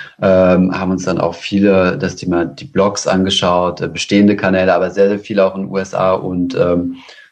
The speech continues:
eben im englischsprachigen Bereich geschaut, was gut ankommt, haben uns da eine ganze Themenliste gemacht. Das heißt, so die erste Hälfte unserer Videos, würde ich sagen, so die ersten vierzig,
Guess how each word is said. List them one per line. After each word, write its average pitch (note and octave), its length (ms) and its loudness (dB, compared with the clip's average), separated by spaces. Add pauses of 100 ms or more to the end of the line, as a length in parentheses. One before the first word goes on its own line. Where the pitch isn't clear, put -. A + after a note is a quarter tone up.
eben F2 320 0
im F2 240 0
englischsprachigen B2 680 2
Bereich A2+ 320 0
geschaut, F#2+ 320 -2
was F#2 160 -8
gut G2 140 -8
ankommt, B2 440 0
haben G2+ 120 -2
uns G2 80 -2
da G2 80 -2
eine F#2+ 100 -2
ganze F#2+ 260 -2
Themenliste G2 520 0
gemacht. G2 400 0 (340)
Das G2 140 -6
heißt, G2 240 2
so G#2+ 100 0
die G2+ 240 0
erste G#2+ 400 0
Hälfte G2+ 500 0
unserer G#2+ 260 0
Videos, G#2+ 360 -2
würde G#2 80 0
ich G2 100 -2
sagen, G2+ 280 2
so F#2+ 80 -8
die F#2 120 -4
ersten - 300 -2
vierzig, A#2 600 -6